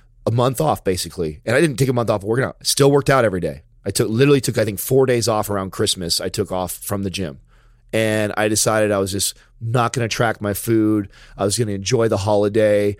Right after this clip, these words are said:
I'm gonna take my, I just had my pro debut. I worked hard to get to that level. Now I, I debuted, and now it's like, it's holidays. Let's, let's be normal and human, right? So I take this,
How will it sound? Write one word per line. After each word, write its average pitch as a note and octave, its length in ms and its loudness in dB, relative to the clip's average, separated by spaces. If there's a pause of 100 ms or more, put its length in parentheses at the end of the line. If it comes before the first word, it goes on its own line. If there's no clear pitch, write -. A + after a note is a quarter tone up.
(320)
I'm F#2+ 60 -8
gonna F#2+ 100 -4
take G2+ 240 -2
my, F#2+ 140 -2
I - 40 -4
just G2 200 -2
had A2 120 0
my - 120 -6
pro C3 240 2
debut. A2+ 400 0
I - 20 2
worked G2 220 -4
hard A2+ 200 0
to F2+ 60 -8
get G2 200 -4
to A2+ 80 -8
that G#2+ 180 0
level. G#2+ 340 0
Now G2 160 -4
I, F2 140 -4 (100)
I G2 80 -6
debuted, A2 500 0
and G2 80 -4
now G2+ 160 -4
it's F#2 140 -6
like, F2+ 180 -6
it's - 140 -4
holidays. G#2+ 540 2
Let's, G2 180 -8 (140)
let's G2 160 -2
be G#2 120 -4
normal F#2+ 360 -4
and E2+ 80 -8
human, E2+ 280 -8
right? E2 240 -6 (1000)
So C3 160 2
I A2+ 80 2
take C#3+ 260 0
this, - 280 0